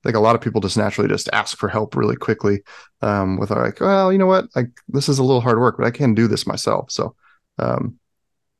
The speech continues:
I don't ask for it unless I really need it. And it's like, I mean, we talk all the time how we appreciate, like, the harder a hunt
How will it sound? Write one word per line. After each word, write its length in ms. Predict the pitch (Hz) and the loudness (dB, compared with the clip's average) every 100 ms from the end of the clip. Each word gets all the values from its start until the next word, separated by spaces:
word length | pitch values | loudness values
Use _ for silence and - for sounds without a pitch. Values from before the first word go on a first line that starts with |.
| _ - | _ -6
I 60 | 120 | -2
don't 180 | 113 107 | 2 2
ask 220 | 107 - | 0 -2
for 140 | 110 | -2
it 40 | - | -2
unless 200 | 120 - | -2 -4
I 60 | |
really 280 | 110 107 107 | -2 0 2
need 160 | 107 107 | 2 2
it. 140 | - - _ _ - | 0 -6 _ _ 0
And 120 | 196 | 0
it's 200 | 180 - | 0 0
like, 200 | 151 - - _ _ _ _ | 0 -2 -14 _ _ _ _
I 40 | 127 | 2
mean, 180 | 120 | 4
we 180 | 113 123 101 - _ _ _ | 6 4 2 -6 _ _ _
talk 140 | 120 107 | -2 0
all 100 | 95 | 0
the 100 | 104 | -2
time 160 | 113 | -2
how 140 | 117 117 | -2 -2
we 120 | - - | -2 -6
appreciate, 840 | - - - 120 110 107 104 - - - | -8 -8 0 2 2 0 0 -2 -6 -4
like, 280 | 104 - _ _ | -2 -4 _ _
the 80 | 110 | -2
harder 400 | 127 117 110 107 | 2 4 6 4
a 80 | 113 | 4
hunt 200 | 110 | 2